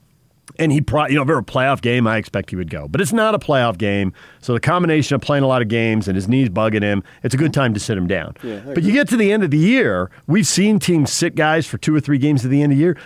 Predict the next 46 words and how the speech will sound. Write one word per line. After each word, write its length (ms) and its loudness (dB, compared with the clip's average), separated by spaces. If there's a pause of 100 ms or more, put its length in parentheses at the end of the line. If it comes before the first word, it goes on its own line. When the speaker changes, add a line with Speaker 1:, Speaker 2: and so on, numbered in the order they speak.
Speaker 1:
but 80 2
we 100 4
went 180 2
through 140 2
the 80 -2
playoff 280 0
schedule 300 0
yesterday. 440 0 (180)
They're 280 2
already 600 2
gonna 220 2
have 280 0
five 360 0
days 280 0
off. 320 0 (220)
What's 160 0
the 60 -2
point 240 0
of 40 0
giving 200 2
somebody 400 0
games 380 2
off 260 2
for 180 0
the 120 0
last 340 0
two 100 -2
games 320 2
of 60 0
the 80 2
year? 280 -2 (220)
They're 60 -2
gonna 120 2
have 100 -2
five 360 0
days 260 2
off 360 2
waiting 260 -2
for 100 -2
the 100 -2
playoffs 420 0
to 80 -14
start, 180 -10
maybe 200 0
six. 500 -4 (600)
Speaker 2:
Yeah. 160 -8